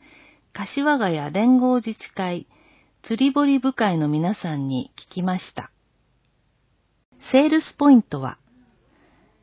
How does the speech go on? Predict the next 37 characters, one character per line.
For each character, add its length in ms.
な 200
ん 80
と 120
い 60
っ 40
て 220
も 240
誰 260
で 100
も 240
安 220
心 300
し 100
て 140
釣 160
れ 100
る 100
こ 140
と。 260
餌 240
の 140
付 200
け 60
方 260
や 280
釣 120
れ 140
た 120
魚 440
の 120
針 300
の 100
外 240
し 100
方 280
な 140
ど、 200